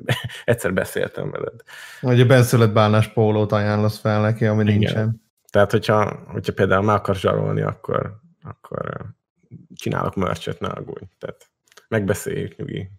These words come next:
Speaker 1: okosba. <laughs> Jaj, ö, szóval még mielőtt ilyen nagyon komoly lenne ez a beszélgetés, mert ez elkomolyodtunk. Itt tök, tök olyan dolgokról volt most szó, amik engem érdekeltek az elmúlt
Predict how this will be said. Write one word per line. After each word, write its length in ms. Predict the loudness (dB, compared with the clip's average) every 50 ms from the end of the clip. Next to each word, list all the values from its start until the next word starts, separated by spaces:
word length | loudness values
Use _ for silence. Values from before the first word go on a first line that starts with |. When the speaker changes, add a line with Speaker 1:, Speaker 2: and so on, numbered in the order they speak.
| _ -10 -8
Speaker 1:
okosba. 640 | -8 -6 -6 -8 -8 -6 -8 -8 -8 -8 -10 -12 -12 -14 -14 -14 _ _ _ -16 -12 -10 -10 -12 -10 _ -12 -12
<laughs> 800 | -12 -10 4 8 8 8 8 6 2 -2 -2 -8 -20 _ _ _
Jaj, 420 | 4 6 6 6 6 4 2 0 -2
ö, 440 | 2 4 6 6 6 6 6 4 4 2 -2 -6 -12 _ _ _ _ _ _ _ _ _ -20
szóval 720 | -6 0 2 4 6 6 6 6 4 2 0 -4 -12 -14 _
még 200 | 0 2 2 2
mielőtt 400 | 4 2 2 2 2 0 -2 -2
ilyen 400 | 0 0 0 -2 -6 -10 -16 -20 _ _ _ _
nagyon 340 | -2 2 4 4 4 4 2
komoly 420 | 2 0 0 2 2 0 0 -2 -4 -2
lenne 300 | -2 0 0 0 0 0
ez 140 | 0 -2
a 40 | 0 0
beszélgetés, 680 | 0 0 2 0 0 0 0 -2 -2 0 -2 -2 -2 0
mert 200 | -2 0 0 2
ez 60 | 4
elkomolyodtunk. 680 | 4 4 2 2 -2 0 0 0 -2 -2 -4 -6 -4 -4
Itt 100 | 0 2
tök, 220 | 2 2 2 2
tök 180 | 0 0 2 4
olyan 180 | 4 4 4
dolgokról 400 | 4 4 2 2 0 0 0 0
volt 180 | 2 0 0 -2
most 140 | -4 -4 -2
szó, 80 | 0
amik 140 | 0 2 2
engem 180 | 0 0 2 2
érdekeltek 600 | 2 2 0 -2 -4 -2 -2 -2 -2 -4 -8 -8
az 80 | -6
elmúlt 380 | -4 -4 -4 -4 -6 -6 -8 _